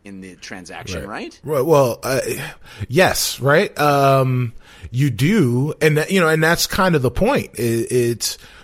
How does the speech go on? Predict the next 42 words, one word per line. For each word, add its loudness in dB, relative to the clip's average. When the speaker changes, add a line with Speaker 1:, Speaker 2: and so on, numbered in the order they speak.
Speaker 2:
Activision, 0
you 4
know, 4
that 2
would 0
be 0
justification 0
for 2
Activision. 0
You 2
know, 2
they 0
can 0
sit, -2
stand 0
in 0
the -2
corner 0
and 0
say, 0
"See, -2
we -2
told 0
you 0
it 0
was -2
a -2
good -4
idea. -4
We -4
told 0
you -4
that, -2
that -4
the -2
community -2
wanted -6
this." -6
And 2
ultimately, 2
they're 2
right. -2